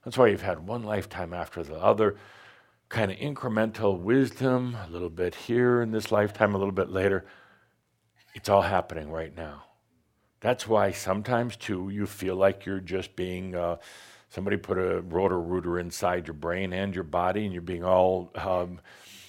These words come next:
um, what do you call it, uh, rooted out. That's why sometimes nothing makes sense, because it's all being wisdomized.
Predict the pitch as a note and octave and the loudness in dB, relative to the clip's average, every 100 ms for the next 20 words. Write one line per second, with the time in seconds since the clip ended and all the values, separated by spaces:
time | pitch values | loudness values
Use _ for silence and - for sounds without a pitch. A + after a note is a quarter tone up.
0 | _ G2+ G#2+ F#2 F2+ G2 - F2+ F#2 F2 | _ -12 -8 -8 -8 -14 -16 -10 -6 -6
1 | - F#2+ F2+ F2 E2+ F2 F#2 F#2 A#2 A2+ | 2 4 4 2 -2 -2 -4 0 2 4
2 | G#2+ - G2+ G2+ F2 - - - A2+ G#2+ | 0 0 0 0 -2 -12 -18 -12 -8 -8
3 | - G2 G2+ G2 F#2+ - _ _ _ _ | -2 4 4 4 0 -10 _ _ _ _
4 | A#2 A2 A2+ G2 D#2+ F#2 A#2 A#2+ A2 G#2 | -6 -4 -2 -2 -4 -4 -2 0 0 4
5 | G2+ G2 - A#2+ G#2 E2 - G2 - G#2 | 2 2 -6 -2 -2 -2 -8 -8 -4 -2
6 | F2 - F#2+ - G2+ F#2+ F#2 F2+ F2+ F2+ | -2 -6 -10 -2 4 6 4 0 -4 -4
7 | F2+ E2 E2 D#2 D2+ - - | -4 -6 -10 -12 -14 -16 -20